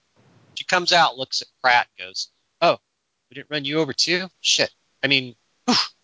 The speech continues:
close one. Uh, the ship just blew up in a cave a few minutes ago, by the way. I fixed it. Is any of this from the comics?" Her sister comes out and goes,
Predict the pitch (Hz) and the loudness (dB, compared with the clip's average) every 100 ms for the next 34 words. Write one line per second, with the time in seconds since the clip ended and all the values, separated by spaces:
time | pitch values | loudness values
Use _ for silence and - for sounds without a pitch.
0 | - 247 - 104 - - - 165 156 - | -2 0 0 -8 -16 -20 2 4 4 -2
1 | - - 277 - 208 - 208 220 - 170 | -2 2 2 2 0 0 2 2 0 -6
2 | - 208 185 120 - 139 151 - 104 98 | -2 0 0 -2 -8 -4 -2 -2 -4 -4
3 | 101 101 104 104 120 - 98 - 101 101 | -4 -2 0 0 0 -4 -6 -4 -4 -8
4 | - 175 254 233 233 - 156 - 110 127 | -6 -6 -4 -2 -2 -4 -12 -8 -2 0
5 | 190 - - - - _ _ _ _ - | 0 -2 -2 -2 -6 _ _ _ _ -2
6 | 143 170 - 135 - 120 110 110 107 104 | 0 2 0 -2 -4 -2 0 0 0 -6
7 | 101 - | -4 -4